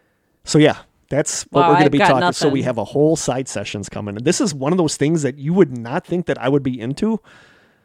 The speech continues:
Speaker 1: knowing,
Speaker 2: Okay.
Speaker 1: like, the stuff I'm into, but I love this. I've always been fascinated by this. Brian Young knows what it is because I told him he should do an episode on it
Speaker 2: Well,
Speaker 1: for
Speaker 2: I'm
Speaker 1: the,
Speaker 2: intrigued.
Speaker 1: for the history, the, you know, the transatlantic history
Speaker 2: Okay.
Speaker 1: ramblings, because this is kind of a historical thing.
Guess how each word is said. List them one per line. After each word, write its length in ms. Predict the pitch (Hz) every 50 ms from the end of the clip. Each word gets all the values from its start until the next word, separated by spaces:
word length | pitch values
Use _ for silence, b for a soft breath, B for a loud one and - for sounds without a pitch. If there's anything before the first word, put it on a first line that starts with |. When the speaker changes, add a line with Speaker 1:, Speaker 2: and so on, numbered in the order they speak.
| b b _
Speaker 1:
knowing, 240 | 127 131 135 139 151
Speaker 2:
Okay. 60 | - 151
Speaker 1:
like, 140 | 139 139 -
the 80 | 127
stuff 280 | - - - 135 131 -
I'm 120 | 123 117 110
into, 260 | 127 151 - 185 165
but 160 | - 110 -
I 140 | - 123 151
love 480 | 143 113 107 104 - 117 131 131 113
this. 200 | - 67 - - -
I've 140 | 120 123 -
always 360 | - - 117 139 160 147 151
been 120 | 156 147
fascinated 580 | 131 - 117 113 113 - - - 110 110 113 110
by 120 | 110 107
this. 100 | 110 117
Brian 400 | - - 131 127 127 131 127 120
Young 200 | 120 113 117 135 131
knows 180 | 123 135 127
what 120 | 127 123 120
it 80 | 120 123
is 120 | 127 127
because 200 | - 107 - 117
I 80 | 117 113
told 220 | - 131 127 120
him 60 | 113 104
he 240 | - - - 165 190
should 200 | - - 131 123
do 160 | 123 120 117
an 80 | 110 110
episode 420 | 113 113 - 117 - - 117 110 110
on 180 | 110 113 113
it 100 | 117 -
Speaker 2:
Well, 140 | - 147 151 156
Speaker 1:
for 60 | 175
Speaker 2:
I'm 60 | 190 185
Speaker 1:
the, 40 | -
Speaker 2:
intrigued. 520 | 151 143 - - 170 165 156 139 135 139
Speaker 1:
for 120 | - 156 135
the 80 | 120
history, 460 | 110 - 143 139 - - 151 151 147 151
the, 100 | 139 135
you 60 | 131 120
know, 80 | 113
the 80 | 107 110
transatlantic 640 | - - 123 123 127 123 - 123 120 117 110 110 -
history 440 | - - 135 - - 147 139 135
Speaker 2:
Okay. 160 | 131 131 135 135
Speaker 1:
ramblings, 340 | 135 135 139 139 143 139 -
because 300 | - 123 - 120 120 123
this 140 | 110 110 -
is 140 | 160 156
kind 200 | - - 139 151 165
of 40 | 139
a 40 | 127
historical 560 | - 135 - - - 117 131 214 208 - 226
thing. 320 | 214 - 214 226 233 202